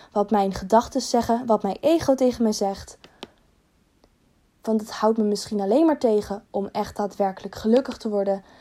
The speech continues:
en mensen echt te helpen. Want het is onwijs egoïstisch als ik de informatie die ik allemaal bezit voor mezelf zou houden. Als ik daar niemand anders mee zou helpen. Dus ga het doen. Zet die stap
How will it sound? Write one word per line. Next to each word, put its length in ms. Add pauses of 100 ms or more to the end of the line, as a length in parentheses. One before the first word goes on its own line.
(200)
en 240
mensen 380
echt 220
te 80
helpen. 460 (340)
Want 200
het 100
is 140 (160)
onwijs 560
egoïstisch 720
als 180
ik 80
de 60
informatie 720
die 260
ik 260
allemaal 480
bezit 500 (280)
voor 160
mezelf 360
zou 160
houden. 280
Als 140
ik 80
daar 120
niemand 520
anders 260
mee 140
zou 180
helpen. 420 (1000)
Dus 180
ga 240
het 160
doen. 340 (1800)
Zet 280
die 100
stap 420